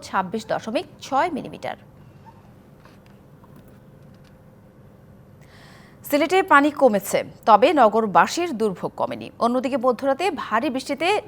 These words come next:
নদীর পানি বেড়েছে। সিলেটের সুরমা নদীর পাড় থেকে সরাসরি যুক্ত হচ্ছেন সহকর্মী প্রত্যুষ তালুকদার।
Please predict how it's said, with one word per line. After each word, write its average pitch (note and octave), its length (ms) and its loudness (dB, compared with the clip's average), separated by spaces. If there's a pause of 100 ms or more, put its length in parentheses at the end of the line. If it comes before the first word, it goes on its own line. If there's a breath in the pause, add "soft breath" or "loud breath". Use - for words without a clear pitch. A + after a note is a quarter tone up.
নদীর G3+ 300 -4
পানি - 240 -10
বেড়েছে। - 320 -8 (360 loud breath)
সিলেটের D4+ 500 2
সুরমা A#3+ 400 0
নদীর A3+ 280 -4
পাড় G3+ 240 0
থেকে D4 200 -6
সরাসরি B3 420 -2
যুক্ত G#3 240 -12
হচ্ছেন C#4+ 220 -10
সহকর্মী G3 560 -6
প্রত্যুষ - 340 -12
তালুকদার। - 380 -10